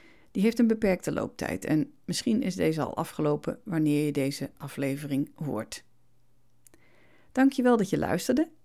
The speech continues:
Mocht je ons recentelijk hebben ontdekt, luister dan ook de oude afleveringen eens terug, want er zitten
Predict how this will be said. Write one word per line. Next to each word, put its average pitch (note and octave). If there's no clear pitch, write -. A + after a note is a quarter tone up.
Mocht A#3+
je -
ons G#3
recentelijk B3
hebben E3+
ontdekt, D#3
luister A3
dan G3+
ook A3
de -
oude C#4+
afleveringen C#3+
eens D3
terug, -
want F#3+
er F3+
zitten A3